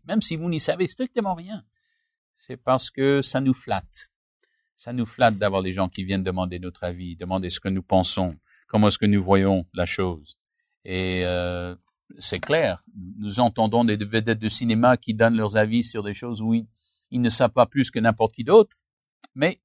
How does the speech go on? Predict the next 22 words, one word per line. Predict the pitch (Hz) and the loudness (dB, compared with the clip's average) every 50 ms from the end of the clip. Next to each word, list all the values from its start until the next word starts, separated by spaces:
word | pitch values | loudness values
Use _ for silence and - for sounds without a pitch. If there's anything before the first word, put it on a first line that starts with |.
| _ | _
nous | 135 135 123 107 | -2 0 2 2
écoutons | 113 110 - 120 107 - 123 127 | 0 0 -2 -8 -6 -2 -2 0
leur, | 113 95 92 95 95 98 - | 0 0 0 -2 -4 -6 -10
le, | 107 101 90 92 - | -14 -14 -14 -14 -12
leur | 110 104 95 92 98 | -4 -4 -2 -2 -2
avis | 95 92 101 95 | -4 -6 -8 -10
quand | - - 92 | -8 -10 -10
même, | 87 85 78 71 73 _ _ _ _ _ _ _ _ _ | -10 -12 -14 -18 -20 _ _ _ _ _ _ _ _ _
parce | - 92 85 - - | -4 -4 -4 -2 -4
qu'ils | - 95 92 | -4 -4 -4
sont | - - 101 95 95 95 95 90 90 - _ | -2 -2 0 0 0 0 -2 -4 -8 -12 _
connus, | - 110 98 90 85 73 - _ _ | 0 0 0 0 -2 -8 -14 _ _
ils | - 104 95 90 98 | -12 -10 -6 -2 0
ont | 101 101 | 0 6
la | 98 98 95 95 - _ _ | 6 8 6 6 4 _ _
renommée. | - - 98 98 92 90 87 85 87 85 76 - _ _ _ _ _ _ _ _ _ _ _ _ _ _ _ _ _ _ _ _ _ _ _ _ _ _ _ _ _ _ _ _ _ _ _ _ _ _ _ _ _ | -14 -6 -4 -4 -4 -4 -6 -8 -8 -10 -10 -12 _ _ _ _ _ _ _ _ _ _ _ _ _ _ _ _ _ _ _ _ _ _ _ _ _ _ _ _ _ _ _ _ _ _ _ _ _ _ _ _ _
Satan | - - - 151 147 - - 190 202 226 208 - - _ - | 2 4 8 8 8 8 8 6 8 8 8 6 2 _ 0
ne | 127 131 | 2 2
pouvait | 123 - - 131 120 127 123 | 2 2 0 0 2 2 0
pas | - - 147 151 160 160 156 160 147 - _ _ _ _ _ _ _ _ _ _ _ _ _ _ _ _ _ _ _ _ _ _ _ _ _ _ | 4 4 4 6 6 4 4 2 -2 -6 _ _ _ _ _ _ _ _ _ _ _ _ _ _ _ _ _ _ _ _ _ _ _ _ _ _
faire | _ _ - 120 117 107 | _ _ 0 2 2 2
face | - - 123 95 92 104 110 - - - - | 4 4 4 4 4 2 -2 -6 -8 -8 -10